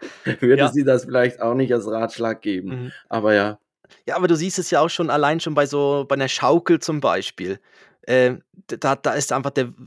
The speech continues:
Speaker 2: die, die Männer, äh, stoßen einfach viel mehr, die Väter
Speaker 1: Ja.
Speaker 2: stoßen viel mehr an bei den Kindern und die, die fliegen schon fast hoch und raus,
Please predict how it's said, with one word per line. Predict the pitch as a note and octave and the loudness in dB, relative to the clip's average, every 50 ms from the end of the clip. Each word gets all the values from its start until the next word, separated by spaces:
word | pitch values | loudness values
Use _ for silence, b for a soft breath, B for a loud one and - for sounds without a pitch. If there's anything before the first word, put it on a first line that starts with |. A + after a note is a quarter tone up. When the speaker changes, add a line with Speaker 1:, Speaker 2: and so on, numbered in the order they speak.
| - _ - | -20 _ -20
Speaker 2:
die, | C3 A#2+ | -20 -12
die | C#3+ C3+ | -8 -4
Männer, | C3 C3 C#3 E3+ F3+ E3 C#3+ C3+ - | -2 0 2 2 2 2 2 0 -2
äh, | C2 E2 E2 - - | -4 -8 -10 -8 -10
stoßen | - - D3+ C#3 C#3+ - C3+ | -4 -2 0 0 0 0 -2
einfach | B2 A#2+ - A#2+ | -4 -4 -6 -10
viel | - - - - E3 D#3+ E3+ E3+ | -16 -16 -14 -8 0 2 2 4
mehr, | D#3 C#3+ D3 D#3+ | 4 2 0 0
die | - A2+ | -2 -6
Väter | - - C#3+ E3 F3+ E3 | -4 0 0 2 2 0
Speaker 1:
Ja. | C#3+ | -2
Speaker 2:
stoßen | - - C#3+ C3+ - - B2 | -4 -2 -4 -4 -4 -6 -8
viel | - - - E3 F#3 | -10 -8 -2 0 0
mehr | F3 D#3+ D#3 E3 E3 - - | 2 2 2 0 0 0 0
an | B2 C#3+ E3 F#3+ F3+ | -2 0 0 0 0
bei | F3 E3 | 0 0
den | E3 D#3+ - | 0 -2 -4
Kindern | - - F3 E3 E3 D#3 | -2 0 0 2 2 0
und | C3 C#3+ B2+ | -2 -4 -6
die, | C#3 C#3+ C#3+ C#3+ | -8 -10 -10 -10
die | C3 C3+ | -12 -14
fliegen | C3+ - - D3+ E3+ F3 | -14 -10 -4 -2 -2 -2
schon | - - D3+ C#3 | 0 -2 -6 -4
fast | - D3+ D3+ - - - - | 0 0 0 -2 -2 -6 0
hoch | D3 D3+ F3+ G#3+ F#3+ - - | 4 4 4 4 2 -4 -6
und | - C3+ B2 - | -6 -6 -2 0
raus, | A#2 A#2 C#3 F#3 G#3 G#3 - - | 2 4 4 4 2 0 -2 -14